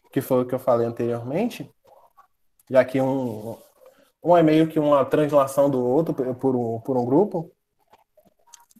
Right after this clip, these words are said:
então a gente achou um, então assim, se isso daqui, se o W tio é A completo no G tio,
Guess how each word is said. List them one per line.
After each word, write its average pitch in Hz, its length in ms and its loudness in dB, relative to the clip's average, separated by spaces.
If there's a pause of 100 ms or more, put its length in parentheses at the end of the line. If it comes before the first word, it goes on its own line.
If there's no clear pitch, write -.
então 220 360 6
a 220 40 6
gente 214 220 0
achou 190 640 0 (720)
um, 147 1200 -2 (720)
então 185 220 8
assim, 165 360 4 (320)
se - 240 2
isso 311 200 2
daqui, 233 280 6 (140)
se - 220 -4
o 247 480 4
W 180 320 10
tio 123 500 -2 (180)
é 185 100 6
A 175 100 10
completo 135 680 0 (800)
no 208 200 2
G 180 160 4
tio, 170 480 0